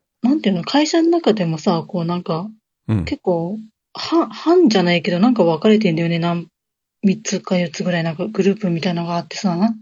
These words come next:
Speaker 2: うん。
Speaker 1: で、そこのね、あの、まあ、私のなんか、入っ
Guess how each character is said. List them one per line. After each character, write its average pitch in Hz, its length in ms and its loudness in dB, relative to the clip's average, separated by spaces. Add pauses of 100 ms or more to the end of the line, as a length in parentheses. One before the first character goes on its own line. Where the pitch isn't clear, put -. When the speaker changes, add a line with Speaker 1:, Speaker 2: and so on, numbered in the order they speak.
(400)
Speaker 2:
う 107 60 -4
ん。 95 40 -2
Speaker 1:
で、 - 80 0
そ - 160 -4
こ 302 160 0
の 302 140 -2
ね、 226 400 0
あ 170 180 -2
の、 170 400 -4 (400)
ま 185 120 -2
あ、 - 20 0
私 269 320 -4
の 277 160 0
な 269 120 -2
ん 240 60 -6
か、 180 300 -2 (1000)
入 233 140 0
っ 220 40 2